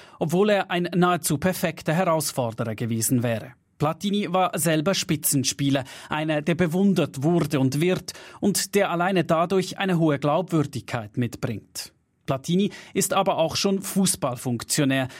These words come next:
Seit sieben Jahren ist er Präsident des mächtigen Europäischen Fußballverbandes uefa, kennt also sowohl Wahlkampf als auch Tagesgeschäft eines großen Fußballverbandes.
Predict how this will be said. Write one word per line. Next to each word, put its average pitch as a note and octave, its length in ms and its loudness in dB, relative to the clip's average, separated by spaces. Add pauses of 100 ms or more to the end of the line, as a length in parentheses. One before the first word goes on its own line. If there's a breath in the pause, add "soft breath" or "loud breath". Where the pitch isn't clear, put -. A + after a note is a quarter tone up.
(120)
Seit B2 300 -4
sieben E3 400 0
Jahren E3 400 2
ist D3+ 180 0
er D#3 60 2
Präsident D#3+ 720 0
des D#3 160 0
mächtigen E3+ 600 0
Europäischen E3 760 0
Fußballverbandes C#3+ 1040 0
uefa, E3+ 460 2 (360 loud breath)
kennt G3 320 -2
also D#3 320 2
sowohl C#3+ 480 2
Wahlkampf F3 640 0
als F3+ 280 0
auch G3+ 160 0
Tagesgeschäft D3+ 960 -2
eines E3+ 240 0
großen B2+ 380 0
Fußballverbandes. A#2+ 1040 -2